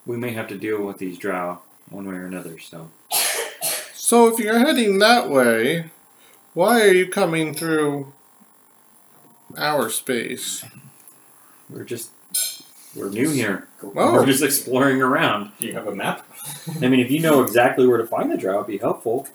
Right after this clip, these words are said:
Speaker 1: Otherwise, we're gonna keep wandering into people's covens.
Speaker 2: Well, I can point,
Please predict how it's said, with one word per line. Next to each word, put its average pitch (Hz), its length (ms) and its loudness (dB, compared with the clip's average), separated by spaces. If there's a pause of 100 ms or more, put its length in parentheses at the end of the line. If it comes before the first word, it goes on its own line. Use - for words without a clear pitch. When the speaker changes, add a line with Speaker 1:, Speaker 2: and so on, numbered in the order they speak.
(260)
Speaker 1:
Otherwise, 117 360 0
we're 117 100 -4
gonna 123 140 -4
keep 107 240 -10
wandering 117 540 -2
into 120 160 -6
people's 127 320 -4
covens. 101 500 -6 (800)
Speaker 2:
Well, 214 460 6
I 269 140 6
can 370 240 2
point, - 360 2